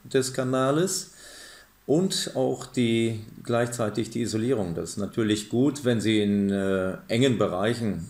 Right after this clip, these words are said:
Ihre Verlegungen, äh, planen, zum Beispiel auch in Schächten. Dann sehen Sie auch wirklich, ob das mit der Isolierung auch noch passt.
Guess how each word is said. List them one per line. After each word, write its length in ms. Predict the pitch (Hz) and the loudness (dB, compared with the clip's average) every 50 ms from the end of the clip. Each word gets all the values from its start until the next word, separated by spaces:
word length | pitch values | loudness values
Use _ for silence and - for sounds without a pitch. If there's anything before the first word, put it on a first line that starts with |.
| - - | -12 -10
Ihre 440 | 98 101 98 92 90 90 90 87 82 - - - - - - - - - - _ _ - - - _ _ _ | -4 -2 -2 -2 0 -2 -2 -4 -6 -10 -16 -20 -20 -20 -20 -20 -20 -20 -20 _ _ -20 -20 -20 _ _ _
Verlegungen, 920 | - - 110 101 90 98 104 101 107 110 107 107 104 104 101 98 92 85 80 - - - - | -6 -2 0 2 4 4 4 4 2 2 2 2 2 2 0 0 -2 -4 -10 -16 -16 -14 -8
äh, 240 | - 101 95 95 92 | -4 -4 -2 -2 -4
planen, 760 | 92 - - 98 92 95 98 107 117 120 120 120 - - - - | -4 -4 -2 -2 0 0 0 -2 -2 -2 -4 -4 -6 -10 -12 -12
zum 160 | - - 95 | -8 -6 -2
Beispiel 260 | 98 101 101 - 107 | -2 -2 -2 -2 -2
auch 140 | 107 104 110 | -2 -2 -2
in 120 | 107 92 | -2 -2
Schächten. 540 | - - 110 107 107 - - - 92 85 85 | 0 0 0 0 0 -4 -8 -8 -8 -6 -6
Dann 180 | 85 87 90 82 | -6 -6 -4 0
sehen 180 | 95 104 101 | 0 0 2
Sie 80 | 101 110 | 2 0
auch 160 | 101 101 101 | 0 0 0
wirklich, 360 | 104 107 101 - 110 104 104 | 0 0 0 0 -4 -4 -2
ob 160 | 104 113 - - | -4 -4 -4 -4
das 180 | 110 101 - | -4 -2 -2
mit 140 | 110 101 104 | -4 -2 0
der 100 | 110 101 | 0 0
Isolierung 560 | 104 101 104 101 90 95 104 113 113 120 110 87 | 0 2 0 0 2 2 0 0 0 0 -2 -2
auch 200 | 98 104 104 113 | -2 -4 -4 -4
noch 180 | 107 - - | -8 -8 -8
passt. 320 | - 82 80 - - - | -10 -10 -10 -10 -12 -14